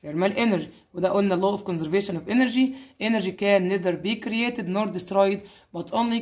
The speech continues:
converted from one form to another، بيتحول من form to another. بعد كده عندي، آم، آه، follow the، آه، follow the flow of energies. هنشوف الانرجي طبعًا، الانبوت والاوتبوت زي ما قلنا. لو جينا نستخدم السيل فون،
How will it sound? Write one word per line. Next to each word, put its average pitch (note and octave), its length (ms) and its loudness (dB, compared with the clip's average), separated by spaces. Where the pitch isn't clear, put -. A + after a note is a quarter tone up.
converted F#3+ 580 0
from F#3+ 320 -2
one D#3+ 240 -4
form F3+ 340 0
to - 40 -14
another، B3+ 400 2
بيتحول F#3+ 520 0
من E3 120 -6
form F3 400 -6
to F#3 140 -2
another. F#3 320 0
بعد A#3 220 0
كده A3 220 0
عندي، G#3 480 -2
آم، D3+ 1000 -2
آه، E3+ 140 -2
follow G#3+ 520 -2
the، F3 40 -2
آه، F3+ 420 2
follow F#3 460 0
the E3 120 0
flow G3 360 -2
of - 60 -14
energies. B3+ 420 0
هنشوف F3+ 380 -4
الانرجي F#3+ 400 -2
طبعًا، E3+ 300 -2
الانبوت F3 400 -6
والاوتبوت E3+ 420 -4
زي F3 140 0
ما D#3 80 -4
قلنا. A#3+ 320 2
لو E3+ 180 -2
جينا G3 160 0
نستخدم F#3+ 340 -4
السيل G3 280 -4
فون، F#3+ 340 -2